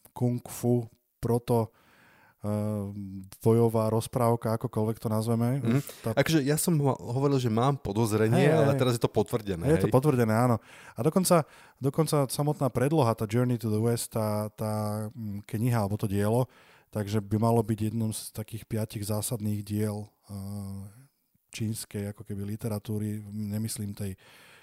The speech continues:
Speaker 1: e, nie je to v jednej kategórii asi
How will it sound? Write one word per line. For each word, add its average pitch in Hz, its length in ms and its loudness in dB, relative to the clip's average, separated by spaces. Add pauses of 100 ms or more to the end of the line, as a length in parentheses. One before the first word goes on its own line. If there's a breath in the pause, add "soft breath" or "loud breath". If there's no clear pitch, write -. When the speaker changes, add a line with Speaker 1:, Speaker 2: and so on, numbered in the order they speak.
(380 loud breath)
Speaker 1:
e, 90 100 -10 (1900)
nie 113 420 -2
je 127 80 0
to 120 80 2
v 113 80 6
jednej 127 160 4
kategórii 117 560 2
asi 113 480 -4